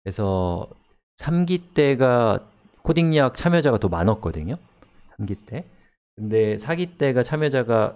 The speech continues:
더 적었음에도 요 Q and A 채널에서 그 질문 답변이 거의 한 두 배 정도 됐어요. 그래서 어떻게 보면은 더, 훨씬 더 잘 돌아갔다고 볼 수 있는 거죠. 그래서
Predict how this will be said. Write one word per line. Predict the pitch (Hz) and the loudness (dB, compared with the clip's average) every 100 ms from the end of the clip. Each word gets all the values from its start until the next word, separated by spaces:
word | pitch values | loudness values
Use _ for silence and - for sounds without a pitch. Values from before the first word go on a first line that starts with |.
| - - | -12 -4
더 | 98 | -2
적었음에도 | - 90 123 123 131 117 101 101 156 - _ _ _ _ 101 | 0 2 2 0 -4 -2 -2 -2 -6 -6 _ _ _ _ -10
요 | - | -8
Q | - 185 | -2 0
and | 180 170 | 0 0
A | 151 127 | -2 -4
채널에서 | - 135 127 117 110 123 117 107 - _ _ _ _ _ _ _ | -4 -2 0 2 0 0 0 -2 -6 _ _ _ _ _ _ _
그 | - 95 90 87 82 | -6 -4 -2 -4 -6
질문 | - 110 143 139 | -2 0 2 2
답변이 | 123 110 110 101 | 0 0 -2 -2
거의 | - 95 95 | -2 -2 -2
한 | 85 | -6
두 | 90 90 | -4 0
배 | 120 | 0
정도 | 104 82 76 | 0 -6 -10
됐어요. | 78 - - 78 _ _ _ _ _ _ _ - | -14 -14 -18 -18 _ _ _ _ _ _ _ -14
그래서 | 85 | -6
어떻게 | 87 101 95 | -4 0 2
보면은 | 90 85 80 | 2 -2 -4
더, | - 76 73 - _ - | -8 -10 -12 -16 _ -8
훨씬 | - 165 139 | -6 -6 -2
더 | 113 90 78 _ _ _ _ _ - | -2 -2 -6 _ _ _ _ _ -8
잘 | 82 | -8
돌아갔다고 | - 92 90 82 80 80 | -2 -2 -2 -4 -8 -10
볼 | - 85 | -10 -10
수 | 87 | -10
있는 | 73 80 | -12 -14
거죠. | 76 - 135 _ _ _ _ _ _ _ - | -16 -16 -16 _ _ _ _ _ _ _ -14
그래서 | 92 98 92 90 | -6 -4 -2 -4